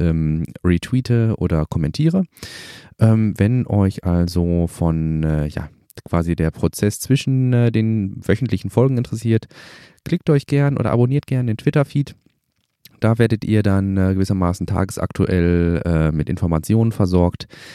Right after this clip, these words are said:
die ich für interessant halte und, ähm, ich versuche die, ja, die englischen Quellen, äh, möglichst kurz und knapp einmal, ähm, auf Deutsch wiederzugeben,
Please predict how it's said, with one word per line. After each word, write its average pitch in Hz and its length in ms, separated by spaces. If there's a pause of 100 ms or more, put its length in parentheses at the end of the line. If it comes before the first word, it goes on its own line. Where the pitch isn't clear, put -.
(200)
die - 120
ich 90 160
für - 100
interessant - 520
halte 87 520
und, 78 420
ähm, 78 280
ich - 120
versuche 82 400
die, 76 340 (560)
ja, 73 220 (240)
die 76 220 (600)
englischen 113 580
Quellen, 90 640
äh, 82 200
möglichst 85 500
kurz - 300
und 82 100
knapp - 320
einmal, 78 960
ähm, 78 180
auf - 180
Deutsch 101 280
wiederzugeben, 85 680